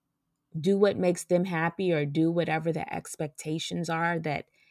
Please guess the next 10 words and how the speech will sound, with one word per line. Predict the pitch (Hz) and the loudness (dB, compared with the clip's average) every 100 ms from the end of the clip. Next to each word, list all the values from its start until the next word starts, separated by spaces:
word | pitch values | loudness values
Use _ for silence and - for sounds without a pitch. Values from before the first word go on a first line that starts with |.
| _ _ | _ _
they | 143 175 | 4 4
have | 180 151 - | 4 -2 -4
put | - 165 | 0 2
on | 156 170 | 2 2
us | 185 180 | -4 -4
and | 151 151 | -4 -4
we | 165 | -4
take | - 165 165 | -2 -4 -2
that | 151 147 | -4 -2
on? | 147 160 175 | -2 -2 -4